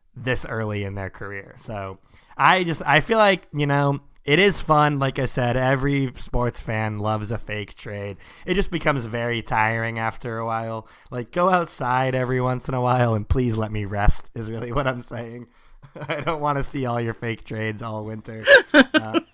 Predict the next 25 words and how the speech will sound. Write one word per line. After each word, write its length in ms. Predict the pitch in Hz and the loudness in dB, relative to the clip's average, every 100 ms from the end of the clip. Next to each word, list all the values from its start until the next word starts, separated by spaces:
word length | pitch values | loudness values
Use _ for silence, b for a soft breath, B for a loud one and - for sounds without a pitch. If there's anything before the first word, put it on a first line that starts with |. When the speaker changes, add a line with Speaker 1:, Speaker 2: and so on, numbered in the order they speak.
| - B B B B B B | -6 B B B B B B
Speaker 2:
And, 400 | 285 349 349 311 - | 8 10 10 6 8
like, 200 | 277 240 | 8 8
what 240 | 269 294 | 6 8
people 240 | 339 349 | 8 8
are 140 | 349 311 | 8 8
willing 300 | 262 254 233 | 8 6 6
to 80 | 220 | 4
give, 240 | 220 - | 2 4
like, 160 | 262 226 | 4 6
nobody 460 | 269 330 330 269 | 6 6 4 4
is 120 | 214 | 2
really 280 | 180 175 175 | 2 2 2
interested 460 | 180 175 165 - 180 | 0 -6 -8 -6 -6
in 100 | 170 | -4
Braden 320 | 135 - - | -4 -6 -8
Bishop. 420 | - - - - - | -6 -6 -6 -8 -4
I'm 160 | - 165 | -4 -2
sorry, 460 | 170 - - - | -4 -4 -6 -6
as, 240 | - 202 180 | 0 0 4
like, 220 | 190 - | 2 2
except 480 | - 196 - 208 208 | 0 -2 2 0 2
as, 160 | 185 175 | 0 2
like, 220 | 170 160 | 0 -2
a, 160 | 143 - _ - | -6 -8 _ -2
a 160 | 180 | -2